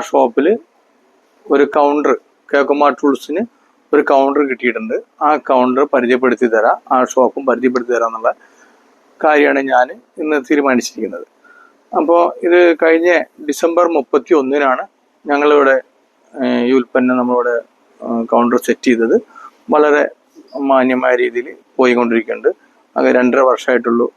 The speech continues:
ഈ ഹരികൃഷ്ണൻ എന്ന് പറഞ്ഞ ആള് ഈ ഷോപ്പ്, ഈ സ്ഥാപനം ഇവിടെ തുടങ്ങിയിട്ട്.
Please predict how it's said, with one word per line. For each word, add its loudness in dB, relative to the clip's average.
ഈ -2
ഹരികൃഷ്ണൻ -2
എന്ന് -2
പറഞ്ഞ 0
ആള് 0
ഈ 4
ഷോപ്പ്, 2
ഈ 0
സ്ഥാപനം 0
ഇവിടെ -2
തുടങ്ങിയിട്ട്. -6